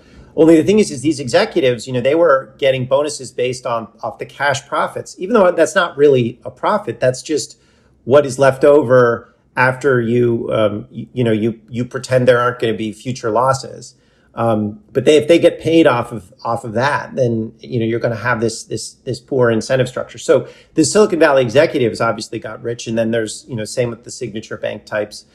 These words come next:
Um, and then, you know, to the extent that you see this kind of behavior at other banks, which is unusual. I mean, let's be clear about something.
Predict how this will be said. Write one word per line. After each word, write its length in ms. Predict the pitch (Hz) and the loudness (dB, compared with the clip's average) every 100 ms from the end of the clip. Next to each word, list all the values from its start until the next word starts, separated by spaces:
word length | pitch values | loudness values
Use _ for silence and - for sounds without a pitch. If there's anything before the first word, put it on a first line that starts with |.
| _ _ - | _ _ -2
Um, 320 | 123 123 120 | 0 2 0
and 180 | - 151 | 0 4
then, 140 | 165 165 | 6 4
you 260 | 156 165 | 2 2
know, 120 | 147 | 2
to 180 | 135 - | 2 -2
the 80 | 156 | -2
extent 380 | - - 170 165 | -2 0 0 0
that 140 | 147 | -8
you 160 | 143 127 | -6 -10
see 180 | - 151 | -8 -8
this 160 | 131 | -8
kind 180 | - 127 | -4 -4
of 140 | 113 | -2
behavior 380 | - 110 135 120 | -6 -6 -6 -2
at 40 | 117 | 0
other 200 | 147 165 | 2 2
banks, 340 | - 113 - | 0 -6 -10
which 160 | 139 - | -12 -10
is 180 | 139 - _ _ _ - | -12 -16 _ _ _ 2
unusual. 500 | 196 190 170 127 117 | 6 6 6 4 0
I 100 | 117 | 0
mean, 340 | 131 127 131 - | 0 -2 -4 -6
let's 260 | 127 156 | 2 2
be 160 | - 160 | 2 -4
clear 300 | 110 165 143 | -2 2 4
about 280 | 123 113 113 | 4 2 -2
something. 520 | 120 107 117 107 - | -6 -4 -2 -4 -6